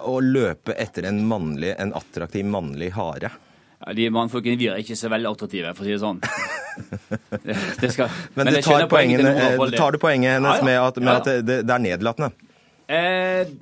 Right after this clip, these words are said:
Speaker 2: du må se det litt vi-, i et litt videre perspektiv, fordi at det, det vi opplevde hos oss var jo det at vi fikk jo med oss, eh, som, som Nora påpeker, at vi fikk jo med oss,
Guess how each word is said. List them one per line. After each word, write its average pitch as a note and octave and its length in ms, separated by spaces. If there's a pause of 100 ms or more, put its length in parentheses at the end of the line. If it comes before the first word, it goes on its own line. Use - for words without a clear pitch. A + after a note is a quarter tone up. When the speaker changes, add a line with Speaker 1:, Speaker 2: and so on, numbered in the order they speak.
(280)
Speaker 2:
du G3+ 100
må B3 80
se C4 160
det G#3+ 60
litt G#3+ 180
vi-, F3 240
i F#3 60
et F#3 140
litt F#3+ 200
videre D3 320
perspektiv, C3 560
fordi D3 300
at A#2+ 100
det, C#3 200 (580)
det E3 160
vi E3 80
opplevde A#2 420
hos A#2 160
oss C3+ 240
var E3+ 160
jo G3+ 80
det D#3+ 80
at A#2+ 120
vi D3 180
fikk D3 180
jo C3+ 60
med C#3 100
oss, G#2+ 240
eh, G2 160 (420)
som, C3+ 200
som D3 140
Nora C3 260
påpeker, G#2+ 480
at G#2 80
vi B2 80
fikk C3+ 180
jo B2 60
med C3 100
oss, G2 200